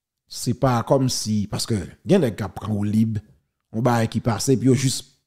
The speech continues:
bay nouvelle. Moi-même, m son nèg, moi partager information que m gagne, information vérifiée, et moi,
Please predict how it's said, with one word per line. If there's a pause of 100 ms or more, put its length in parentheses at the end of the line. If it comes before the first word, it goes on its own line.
(140)
bay
nouvelle.
Moi-même, (880)
m
son
nèg, (160)
moi
partager
information
que
m
gagne, (1000)
information (220)
vérifiée, (1040)
et
moi,